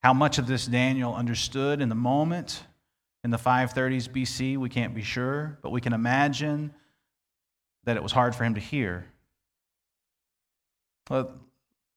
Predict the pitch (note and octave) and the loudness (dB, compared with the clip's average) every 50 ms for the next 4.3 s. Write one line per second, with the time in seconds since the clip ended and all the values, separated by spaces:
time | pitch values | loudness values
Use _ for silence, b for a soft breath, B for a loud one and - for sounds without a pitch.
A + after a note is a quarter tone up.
0 | _ C#3 C#3 E3 - D#3 D3 C#3 B2+ - D#3+ D#3+ - D3+ C3+ - - C#3+ C#3 C3+ | _ 0 2 2 4 4 2 2 2 0 -2 -2 -2 -2 -2 -2 -2 -2 0 0
1 | B2+ C#3 C#3 C#3 B2+ - C#3 - F3 F#3 F3+ - - A#2 F2+ F2+ E2+ E2+ F2+ F2+ | 2 2 2 2 2 0 0 2 2 0 0 -2 -6 -8 -8 -6 -8 -8 -10 -12
2 | - _ _ _ _ _ _ _ _ _ _ _ _ _ _ _ _ _ _ _ | -16 _ _ _ _ _ _ _ _ _ _ _ _ _ _ _ _ _ _ _
3 | _ _ - A#2+ C3 B2 A#2 C3 B2 C3 B2 C3 E3 F3+ D#3 A#2+ G#2+ - - A#2+ | _ _ 0 2 2 2 2 2 0 2 4 6 8 8 8 6 2 0 -2 -2
4 | A2+ A2 G#2 G#2 G#2 F#2+ | -2 -2 -2 -4 -6 -8